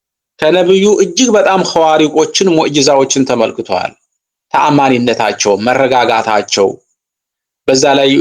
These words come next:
ውጫዊ የሰውነት ቁንጅናቸው፣ ጥላዎች፣ የዛፍ ጥላዎች እንዲሁም ደግሞ በሰማይ መላእኮች ዳመና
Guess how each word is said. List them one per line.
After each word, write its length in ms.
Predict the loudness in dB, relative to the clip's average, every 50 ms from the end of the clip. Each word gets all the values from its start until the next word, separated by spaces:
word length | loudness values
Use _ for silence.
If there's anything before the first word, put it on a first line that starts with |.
| 0 2
ውጫዊ 400 | 2 2 2 0 0 0 2 2 2
የሰውነት 520 | 2 2 2 2 2 2 2 0 0 -2 -4 -4
ቁንጅናቸው፣ 880 | -2 0 2 2 2 2 0 0 0 0 -2 -2 -4 -2 0 0 0 0 0 -4 -10 _ _ _ _ _ _ _ _ _ _ _ _ _ _ _ _ _ _ _ _ _ _ _ _ _ _ _ _ _ _ _ -2 0 2 2 2 2 0 -2 -2 -2
ጥላዎች፣ 540 | -2 0 0 2 4 4 4 4 2 0 -2 -4 0
የዛፍ 340 | 0 2 2 2 2 0 -2 -2
ጥላዎች 500 | -2 0 0 2 2 2 2 2 0 -2 -4 -6 -4 -4
እንዲሁም 300 | 0 2 2 2 2 2
ደግሞ 180 | 2 2 2 0 0
በሰማይ 540 | 0 0 0 0 0 0 0 0 0 0 0 0 0
መላእኮች 640 | 0 0 2 0 0 0 -2 0 0 0 0 0 -2 -2 0 0 -2 -4 -6 -8 _ _ _ _ _ _ _ _ _ _ -2
ዳመና 520 | 0 0 2 2 2 0 0 0 2